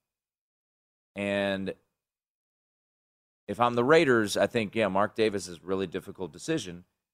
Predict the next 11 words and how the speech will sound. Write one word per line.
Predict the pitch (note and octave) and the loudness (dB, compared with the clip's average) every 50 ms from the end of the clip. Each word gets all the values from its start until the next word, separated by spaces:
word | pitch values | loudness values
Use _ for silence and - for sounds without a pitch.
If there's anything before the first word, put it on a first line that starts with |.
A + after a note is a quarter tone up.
| - | -14
because | G2+ F#2 - G2 F2 E2+ E2+ D#2+ - - _ _ | -12 -6 -2 -2 0 0 -2 -4 -10 -16 _ _
Jim | G2+ A2 A2+ A2 | -2 -2 -2 0
Harbaugh | G2+ A2+ A2+ A#2 G#2 F#2+ G2+ F#2+ F#2+ G2+ F#2+ | 2 2 2 2 4 4 4 6 6 6 4
is | G2 F#2+ F2 | 2 0 -4
a | F#2+ | -8
proven | _ - G#2+ G#2+ F#2 F#2+ F#2 F#2 | _ -2 -2 -2 -2 -2 -4 -2
winner | A2 B2 A2 F#2 F#2 G2+ A#2 _ _ _ _ _ _ _ _ _ _ _ - | -2 0 0 0 -2 -4 -6 _ _ _ _ _ _ _ _ _ _ _ -8
and | F2+ F2 F2+ F2+ F#2 | -6 -4 -4 -4 -4
has | F#2 F2+ | -4 -6
proven | - _ - B2+ B2+ G#2 G#2+ G2+ | -6 _ 0 0 0 0 0 -2
it, | G2+ G2 F2+ | -4 -4 -6